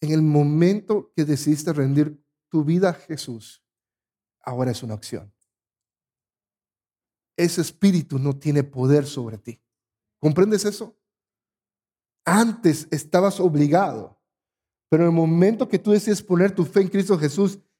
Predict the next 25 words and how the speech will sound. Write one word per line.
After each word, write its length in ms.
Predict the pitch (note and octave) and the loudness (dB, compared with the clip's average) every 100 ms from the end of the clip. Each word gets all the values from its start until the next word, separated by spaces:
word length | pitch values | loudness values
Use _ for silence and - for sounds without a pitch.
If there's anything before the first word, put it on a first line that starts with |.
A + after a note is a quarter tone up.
| _ | _
eres 440 | - G3 G3+ G3 D#3+ | 2 4 4 0 0
libre. 580 | E3+ B3 F3+ B2 G#2+ - _ _ _ _ _ _ _ _ _ _ _ _ _ _ _ _ - | 4 4 2 -2 -8 -14 _ _ _ _ _ _ _ _ _ _ _ _ _ _ _ _ -4
Eres 240 | E3 F3+ | -2 2
libre. 380 | F3+ G#3+ C3+ A2 | 4 4 2 -4
Pero 240 | - D3+ | -4 0
tú 100 | F3+ | 2
me 80 | B3 | 4
dices, 320 | B3+ A3 D#3+ - - _ | 4 2 -2 -8 -20 _
"Pero 260 | G3+ G3+ | 2 2
por, 480 | - - - G3 G3 | -2 -14 0 0 0
si 240 | - - G#3 | -8 0 2
eso 220 | C4 F#4 | 4 2
es 80 | C#4+ | 2
cierto, 400 | - D#4+ - G3+ | 2 2 2 0
pastor, 580 | E3+ - E3 C#3 - _ _ _ | 0 0 -2 -2 -6 _ _ _
que 120 | - F#3 | 0 0
soy 220 | - C4+ | 2 4
libre, 300 | B3+ F#3+ F3+ | 4 2 2
¿por 180 | A3+ F3+ | -2 -2
qué 140 | A3 | -2
siento 280 | B3 A#3+ A3+ | -2 -2 -2
que 120 | F3+ | 0
no 120 | F3 | 0
lo 80 | F3+ | 0
soy? 320 | E3 F3+ D#2+ | -4 -10 -12